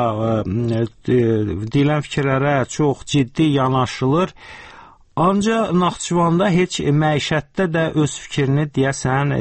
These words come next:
demək olmur. Naxçıvanda müsavatçı deyir ki, onu siyasi əqidəsinə görə işdən çıxarıblar. Onun özü musiqiçidir. Deyir, filarmoniyadan çıxartdılar. Səbəbini soruşanda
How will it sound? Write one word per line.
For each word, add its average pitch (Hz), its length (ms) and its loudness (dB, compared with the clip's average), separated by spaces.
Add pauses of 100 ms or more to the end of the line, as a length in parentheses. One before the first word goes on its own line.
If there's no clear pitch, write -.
demək 135 540 0 (100)
olmur. 123 500 2
Naxçıvanda 165 540 0
müsavatçı 151 840 0
deyir 131 300 2
ki, 170 300 0
onu 147 280 0
siyasi - 540 -2
əqidəsinə 143 720 -2
görə 143 240 0
işdən 131 400 -2
çıxarıblar. 107 640 0 (540)
Onun 202 360 2
özü 196 220 0
musiqiçidir. 147 840 -2 (100)
Deyir, 202 260 2
filarmoniyadan 160 920 0
çıxartdılar. 135 800 0 (200)
Səbəbini 156 500 -2
soruşanda 151 600 0